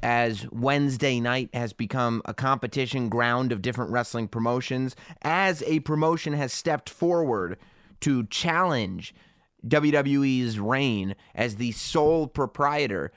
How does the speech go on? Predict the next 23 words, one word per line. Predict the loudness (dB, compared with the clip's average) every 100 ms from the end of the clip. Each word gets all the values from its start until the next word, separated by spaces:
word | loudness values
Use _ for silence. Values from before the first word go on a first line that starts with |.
| -8
of | -4 -2
mainstream | 0 0 -2 -2 -2 0
wrestling, | 0 -2 -4 -6 -6 -10 -20 -20 -4
uh, | 0 2 2 2 -2 _ _ _
the | -2
word | 2 4 2
shill | -2 0 2 4 2 -4 -16 -20 _ -4
gets | -4 0
thrown | 0 2
around | 2 0 0 -2 -6 _ _ -10
constantly. | -2 2 2 0 -4 -4 -10 -14 -20 _ _ _ _ _ _ _
And | 2 4
it | 2
really | 0 2 2 2 2
is, | 2 0 -4 0
you | 4
know, | 4
it's | 4 0
somewhat | 2 2 2
satisfying | 2 2 0 2 2 0
to | -4
me | -6 -8 -14 _ _ _ _ _ _
because | -2 2 2 2 0